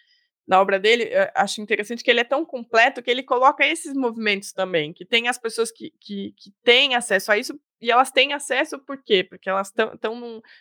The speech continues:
num tipo de posição que outras não podem abrir mão do, do, do traba-, que, que tem uma, enfim, tem uma outra consciência a respeito da sociedade, porque também são atravessadas por outras questões.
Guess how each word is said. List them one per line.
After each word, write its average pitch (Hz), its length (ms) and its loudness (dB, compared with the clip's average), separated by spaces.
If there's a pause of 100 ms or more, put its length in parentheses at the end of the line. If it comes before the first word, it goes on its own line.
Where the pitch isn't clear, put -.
num 220 120 -6
tipo 220 240 -8
de 220 80 -18
posição 208 360 -2
que 254 120 -2
outras 330 260 0
não 302 140 -6
podem 294 400 4
abrir 233 240 -2
mão 208 340 -2
do, 175 160 -6 (400)
do, 196 280 0
do 190 140 -12
traba-, 190 380 2 (100)
que, - 140 -20
que - 180 -8
tem 262 140 -6
uma, 262 260 -4
enfim, 208 320 -10
tem 220 140 -6
uma 240 160 0
outra 247 240 2
consciência 254 680 0
a 220 40 4
respeito 196 440 0
da 190 100 4
sociedade, 190 580 0
porque - 220 -8
também 269 300 0
são 254 120 -4
atravessadas 254 680 -4
por 262 160 -6
outras 247 320 0
questões. 214 560 -4